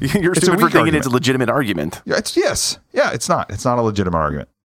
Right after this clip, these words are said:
Speaker 1: Yeah.
Speaker 2: None of those things are legitimate arguments.
Speaker 1: Well, w-,
Speaker 2: That's
Speaker 1: you
Speaker 2: like
Speaker 1: and I
Speaker 2: saying, so here's the thing. Let's say that you,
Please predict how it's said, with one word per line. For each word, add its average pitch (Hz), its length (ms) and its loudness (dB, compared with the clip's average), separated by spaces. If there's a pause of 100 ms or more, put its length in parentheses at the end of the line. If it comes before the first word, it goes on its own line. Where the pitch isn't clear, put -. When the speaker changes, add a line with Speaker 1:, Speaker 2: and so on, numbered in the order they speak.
(220)
Speaker 1:
Yeah. 98 200 -4
Speaker 2:
None 135 220 0
of 110 80 -4
those 85 200 -2
things 78 200 -4
are 82 80 -2
legitimate 76 360 -4
arguments. 76 300 -4
Speaker 1:
Well, 131 120 2
w-, 170 160 -2
Speaker 2:
That's 214 140 2
Speaker 1:
you 247 80 4
Speaker 2:
like 311 60 0
Speaker 1:
and 294 80 0
I - 20 2
Speaker 2:
saying, 143 220 -4 (120)
so 180 160 0
here's 196 200 0
the 165 60 -2
thing. 92 220 -6
Let's 170 180 -2
say 190 160 0
that 165 100 -4
you, 127 320 -2